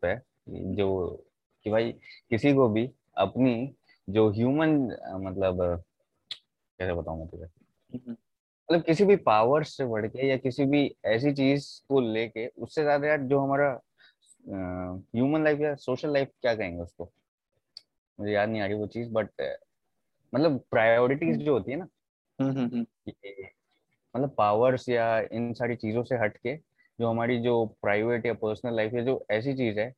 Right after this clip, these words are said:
Speaker 1: उसे
Speaker 2: हाँ।
Speaker 1: हमें थोड़ा ज्यादा उस पर रखना चाहिए। इस, उसका मोटिव भी उन्होंने यही रखा था कि
Speaker 2: हम्म।
Speaker 1: भाई एक चीज ना हो,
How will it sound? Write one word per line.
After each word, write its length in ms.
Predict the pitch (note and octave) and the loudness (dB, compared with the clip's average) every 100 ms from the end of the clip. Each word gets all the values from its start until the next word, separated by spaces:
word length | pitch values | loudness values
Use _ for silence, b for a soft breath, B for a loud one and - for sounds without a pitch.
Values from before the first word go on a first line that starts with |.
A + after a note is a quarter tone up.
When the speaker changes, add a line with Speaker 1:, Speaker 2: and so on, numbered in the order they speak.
| _ C3 | _ 0
Speaker 1:
उसे 120 | B2 | 2
Speaker 2:
हाँ। 80 | D3+ | 4
Speaker 1:
हमें 240 | D3 C3 | 2 -2
थोड़ा 320 | - B2 C3 | -2 -2 -2
ज्यादा 580 | A#2 _ - G2+ A#2 C3 | -4 _ -4 -2 0 -2
उस 220 | - A2 A#2+ | -4 -6 -2
पर 80 | |
रखना 240 | G#2+ G#2+ G2 | -2 -2 -6
चाहिए। 160 | F2+ | -4
इस, 500 | F#2 - C3 A#2+ A2+ - | -6 -2 0 0 -2 -6
उसका 260 | B2 - D#3+ | -6 0 4
मोटिव 480 | C3+ A#2+ A#2+ B2 D#3 | 6 4 2 2 2
भी 120 | D3+ | 4
उन्होंने 360 | D3 C#3+ D3 B2+ | 2 0 0 -2
यही 120 | A#2 | -2
रखा 240 | G2 F2+ | -4 -10
था 100 | E2+ | -14
कि 720 | - _ _ _ _ _ - | -18 _ _ _ _ _ -2
Speaker 2:
हम्म। 100 | A#2 | 0
Speaker 1:
भाई 240 | D3 B2+ - _ _ _ _ _ _ G#2+ | 2 0 -8 _ _ _ _ _ _ -2
एक 220 | B2 - | 0 2
चीज 180 | C#3+ B2+ | 2 4
ना 140 | A#2 | 2
हो, 400 | A2 G#2 C3 | 0 -2 -6